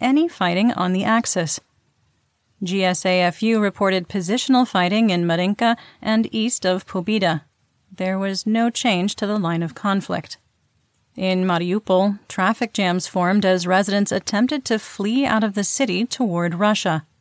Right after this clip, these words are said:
In northeast Donetsk, Russian and Ukrainian sources reported continued fighting on the outskirts of Terny and Torsky,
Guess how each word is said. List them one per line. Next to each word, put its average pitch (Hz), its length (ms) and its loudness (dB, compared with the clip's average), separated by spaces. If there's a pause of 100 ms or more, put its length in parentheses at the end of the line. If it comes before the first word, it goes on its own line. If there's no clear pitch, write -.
(1300)
In 185 320 0
northeast 185 640 0
Donetsk, 196 500 2 (340)
Russian 269 360 2
and 294 140 6
Ukrainian 226 540 2
sources 208 480 0
reported 190 500 0
continued 214 640 4
fighting 214 420 2
on 190 160 2
the 185 140 -2
outskirts 202 560 -2
of 196 180 -2
Terny 208 400 0
and 190 340 -2
Torsky, 226 500 -2